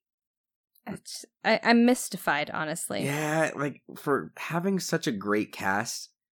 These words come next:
Speaker 2: it just was kind of a flat performance. Like, even Whoopi Goldberg, her performance wasn't great.
Speaker 1: Right, yeah, like, that could have been anybody.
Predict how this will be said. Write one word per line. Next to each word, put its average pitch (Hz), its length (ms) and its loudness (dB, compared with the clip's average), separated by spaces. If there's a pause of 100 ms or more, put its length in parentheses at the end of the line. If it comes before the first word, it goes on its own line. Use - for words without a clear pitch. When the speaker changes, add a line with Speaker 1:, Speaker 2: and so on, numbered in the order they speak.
(760)
Speaker 2:
it 127 100 0
just 135 220 0
was 139 140 -2
kind 156 180 4
of 170 60 4
a 175 80 6
flat 117 600 4
performance. 117 380 0
Like, 120 140 2
even 175 200 2
Whoopi 147 260 4
Goldberg, 110 320 4
her 113 100 4
performance 127 460 -2
wasn't 107 280 -2
great. 82 380 -4 (280)
Speaker 1:
Right, 277 500 4
yeah, 277 220 6
like, 190 220 4
that 226 220 6
could 269 120 2
have 240 100 4
been 214 140 6
anybody. 202 520 2